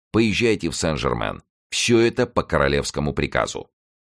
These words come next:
Мушкетер приложил руку к шляпе и пошел исполнять полученные приказания. Д'Артаньян сел на козлы. За поясом у него была пара пистолетов.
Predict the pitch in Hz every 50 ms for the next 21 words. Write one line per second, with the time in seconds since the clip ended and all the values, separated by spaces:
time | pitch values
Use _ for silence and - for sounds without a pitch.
0 | _ _ _ _ _ _ - - 87 87 - 95 85 101 98 - - - 85 87
1 | 85 85 85 78 69 76 69 67 65 67 78 - - 67 62 - - - - 95
2 | 107 113 117 110 98 87 71 71 69 - 85 82 80 76 - - 78 80 80 71
3 | 64 58 - - 67 65 67 67 - 71 64 65 65 64 - 64 62 - 65 58
4 | 53 57 57 52 50 50 50 - _ _ _ _ _ _ _ _ _ _ - 65
5 | 98 92 - 101 95 95 98 98 90 85 - - 98 90 87 87 85 82 - -
6 | 76 62 - - 62 57 - - _ _ _ _ _ - 62 60 92 80 - -
7 | 113 117 113 98 - 104 107 104 101 101 101 101 87 78 76 76 76 - - -
8 | - 87 80 78 - - 78 - - 73 71 62 53 - - - -